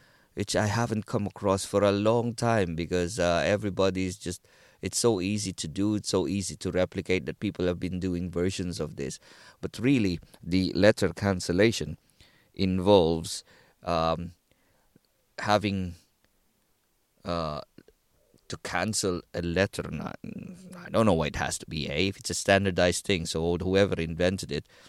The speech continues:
they're the ones that came up with the standardized way of doing it. So it's A. There are f-, eight A's all scattered around the pages, uh, you know, amidst the seventy distractor images.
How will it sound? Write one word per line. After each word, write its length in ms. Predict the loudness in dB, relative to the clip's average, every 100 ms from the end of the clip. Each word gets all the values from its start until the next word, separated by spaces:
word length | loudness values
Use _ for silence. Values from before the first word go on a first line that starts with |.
| _ _
they're 160 | 2 2
the 140 | 2
ones 180 | -2 -2
that 140 | -4
came 240 | -2 0 0
up 160 | -2
with 80 | -2
the 80 | -2
standardized 800 | -2 -2 0 -2 -2 -2 -2 -4
way 260 | 0 2 2
of 140 | 0
doing 280 | 0 0 0
it. 120 | -4 -8 _ -20 -20 _
So 280 | -2 0 2
it's 180 | 0 2 6
A. 400 | 6 6 2 -6 _ _ _ _ 0
There 200 | 4 4
are 60 | 4
f-, 220 | 0 -4 4
eight 200 | 4 4 _ 2
A's 420 | 4 6 4 -2 -8 _ 4
all 300 | 6 8 6
scattered 640 | 2 0 0 0 0 0
around 300 | 0 0 -2
the 80 | -6
pages, 600 | -2 -2 -2 -4 -4 -6 -16 _ _ _ _ -14
uh, 60 | -12 -6
you 160 | -4
know, 160 | -4 -8 -8 -4
amidst 560 | -2 -2 -4 -6 -8
the 100 | -8
seventy 680 | -6 -2 0 0 -4 -8 -8
distractor 840 | -8 -10 -10 -8 -8 -8 -12 -12 -10
images. 580 | -12 -10 -12 -14 -16